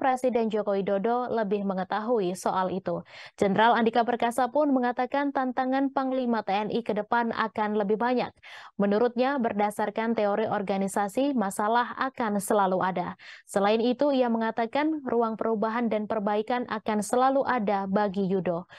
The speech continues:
Namun demikian, menurutnya kepercayaan yang diberikan Presiden Joko Widodo kepada Yudo untuk menjadi Panglima T N I sudah melalui berbagai pertimbangan.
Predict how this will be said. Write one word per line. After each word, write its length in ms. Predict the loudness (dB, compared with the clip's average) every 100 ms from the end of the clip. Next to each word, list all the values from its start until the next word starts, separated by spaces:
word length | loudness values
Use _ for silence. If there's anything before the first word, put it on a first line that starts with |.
| -20 -10 0
Namun 320 | 2 4 4
demikian, 560 | 2 2 0 0 2
menurutnya 560 | 0 0 -2 -4 -4 -4
kepercayaan 640 | -4 -6 -2 0 0 0
yang 160 | 0 2
diberikan 480 | 2 0 0 -2 -2
Presiden 560 | -4 -4 0 0 2
Joko 240 | 0 0 0
Widodo 320 | 0 0 0
kepada 320 | -4 -4 -2 -2 0
Yudo 320 | -2 -2 -6 -6 -20 -2
untuk 320 | 0 0 0
menjadi 400 | 0 0 0 -2
Panglima 560 | -2 -2 0 0 -2 -2
T 80 | -2
N 180 | -2 -2
I 240 | -2 -2
sudah 400 | -2 -2 0 0
melalui 560 | 0 0 0 0 0 0
berbagai 640 | -2 -2 -2 -2 -4 -4
pertimbangan. 720 | -4 -4 -2 -2 -2 -2 -4